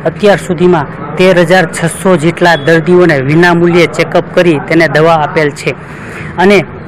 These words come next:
જે મેડિકેર સાધનો છે તે તેરસો જેટલા દર્દીઓએ બે વર્ષમાં તેનો લાભ લીધેલો છે. અમે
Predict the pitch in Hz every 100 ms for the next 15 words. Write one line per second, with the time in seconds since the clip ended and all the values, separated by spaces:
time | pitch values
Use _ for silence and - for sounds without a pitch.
0 | - - - - 185 170 165 190 196 185
1 | - 160 180 190 185 - 170 135 - -
2 | - - - 190 156 - - 175 185 -
3 | - 202 180 170 160 190 180 147 160 160
4 | 190 180 147 - - 156 180 196 180 170
5 | - 185 165 - - - - 180 175 170
6 | 165 - - 160 170 175 147 147 165 165
7 | 143 139 120 - - - - - - -
8 | 175 196 165